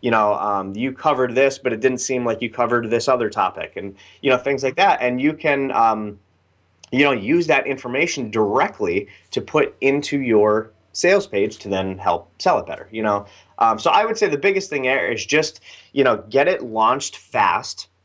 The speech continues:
right? Don't spend, you know, months and months and months and months trying to get it, like, absolutely perfect. Just get it launched, get it launched fast,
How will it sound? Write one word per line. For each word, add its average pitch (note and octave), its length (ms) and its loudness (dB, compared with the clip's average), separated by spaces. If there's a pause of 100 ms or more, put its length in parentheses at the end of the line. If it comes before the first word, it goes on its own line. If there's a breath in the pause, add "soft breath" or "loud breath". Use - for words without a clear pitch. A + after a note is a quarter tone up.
(200)
right? G#2+ 440 -4
Don't B2+ 300 2
spend, B2+ 480 -2
you B2 160 -4
know, G#2 80 0
months A#2+ 440 -2
and A2+ 120 -8
months A2+ 280 -2
and A2 140 -2
months A2 260 0
and G#2+ 140 -6
months G2 380 -4
trying G#2+ 280 -4
to G#2 60 -4
get G#2 180 2
it, G2 120 -4
like, F#2+ 200 -6
absolutely - 400 -4
perfect. - 460 -8 (240 soft breath)
Just - 220 -2
get C3 160 4
it E3+ 100 2
launched, B2+ 320 0
get A#2 120 -2
it A2+ 40 -2
launched A2+ 240 -2
fast, F2+ 520 -2